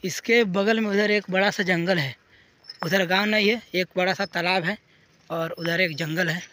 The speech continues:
काफ़ी बड़ा, इसमें केवल बड़े बड़े वृक्ष हैं। तालाब के उस पार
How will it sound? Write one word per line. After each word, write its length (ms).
काफ़ी 260
बड़ा, 220
इसमें 320
केवल 280
बड़े 240
बड़े 160
वृक्ष 380
हैं। 140
तालाब 300
के 140
उस 300
पार 280